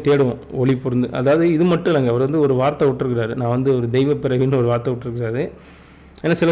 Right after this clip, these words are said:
ஜாதகம்லாம் பார்க்கணும், நம்ம நல்லா இருக்கிற ஜாதகம், அதாவது நம்ம வாழ்க்கையில வந்து நம்ம கண்ணு முன்னாடியே நல்லா, அவங்க நமக்கு முன்னாடியே நல்லா ஒரு சின்ன லெவல்லேருந்து மேல் லெவல் போறவங்க ஜாதகம்லாம் பார்க்குறோம். பௌர்ணமியில பிறக்குறாங்க, இல்ல பௌர்ணமிக்கு முன்னாடியே பின்னாடியே சந்திர அதியோகத்துல பிறக்குறாங்க.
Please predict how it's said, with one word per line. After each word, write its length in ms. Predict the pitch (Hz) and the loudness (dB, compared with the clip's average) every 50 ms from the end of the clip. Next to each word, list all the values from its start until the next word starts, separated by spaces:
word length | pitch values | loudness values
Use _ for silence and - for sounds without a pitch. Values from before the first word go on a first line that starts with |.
| 151 | 4
ஜாதகம்லாம் 380 | 160 160 165 165 170 170 151 139 | 4 4 4 4 2 2 2 2
பார்க்கணும், 300 | 131 135 131 123 113 113 120 | 2 2 2 0 -2 -2 -2
நம்ம 180 | 120 123 120 117 | 0 0 0 0
நல்லா 220 | 107 113 139 160 175 | 0 2 2 4 4
இருக்கிற 200 | 175 170 165 170 147 143 | 4 4 2 2 2 4
ஜாதகம், 240 | 143 139 127 113 107 | 4 4 2 2 2
அதாவது 200 | 127 147 170 190 - - - - - - - - | 2 2 0 0 -4 -8 -14 -20 -20 -20 -12 -6
நம்ம 120 | 139 135 131 127 123 | -2 0 0 2 2
வாழ்க்கையில 320 | 131 147 143 151 147 139 | 2 2 2 2 2 2
வந்து 140 | 147 165 160 147 | 2 0 0 0
நம்ம 140 | 139 135 131 135 | 0 0 0 2
கண்ணு 200 | 139 147 156 151 | 2 2 2 2
முன்னாடியே 280 | 147 143 143 151 156 151 135 | 2 2 2 2 2 0 0
நல்லா, 180 | 127 131 135 135 131 | 0 0 0 0 0
அவங்க 180 | 127 131 127 123 120 | 0 -2 -2 -2 -2
நமக்கு 240 | 127 135 127 143 143 139 | -2 -2 -2 -2 -2 0
முன்னாடியே 340 | 135 135 131 139 139 143 143 135 | 0 0 0 0 0 0 0 0
நல்லா 180 | 131 127 131 131 131 131 131 - - - - - 131 | 0 0 0 0 -2 -4 -6 -10 -18 -18 -12 -6 -6
ஒரு 80 | 127 123 127 139 | -6 -4 -2 0
சின்ன 160 | 139 139 135 131 | 0 0 2 2
லெவல்லேருந்து 340 | 131 127 127 131 139 135 131 | 2 2 2 0 0 0 -2
மேல் 140 | 131 131 131 | -2 -2 -2
லெவல் 200 | 131 131 127 117 127 | -2 -2 -2 -2 -2
போறவங்க 240 | 123 123 123 123 120 120 | -2 -2 -2 -2 -2 0
ஜாதகம்லாம் 340 | 120 123 127 139 135 127 123 | 0 0 0 -2 -2 -2 -2
பார்க்குறோம். 320 | 123 120 120 139 170 285 - - - - - - - - - 123 | -4 -2 -4 -6 -6 -6 -8 -16 -20 -20 -20 -20 -20 -14 -4 0
பௌர்ணமியில 520 | 127 131 139 143 143 139 131 131 127 123 120 113 | 2 2 2 2 2 2 2 2 0 0 -2 -2
பிறக்குறாங்க, 400 | 117 113 113 120 113 113 117 117 120 120 120 - - - - - - - - - - - - - - - - - - - - - - - | -4 -4 -4 -4 -4 -4 -4 -4 -4 -6 -8 -12 -20 -20 -20 -20 -20 -20 -20 -20 -20 -20 -20 -20 -20 -20 -20 -20 -20 -20 -20 -12 -4 -2
இல்ல 140 | 127 127 135 139 139 139 135 - 127 123 | 0 2 2 2 2 2 0 -2 -2 0
பௌர்ணமிக்கு 360 | 127 131 139 135 131 123 131 127 | 0 0 2 0 0 0 0 0
முன்னாடியே 260 | 127 135 135 135 131 120 | 0 2 2 2 0 0
பின்னாடியே 300 | 131 127 127 123 127 127 123 | 0 -2 0 0 0 -2 -2
சந்திர 220 | 131 123 135 135 135 127 | -2 -2 0 0 0 2
அதியோகத்துல 340 | 127 127 123 123 120 120 117 120 | 2 2 0 0 0 -2 -4 -4
பிறக்குறாங்க. 400 | 113 113 110 113 107 107 110 | -4 -6 -6 -6 -6 -6 -6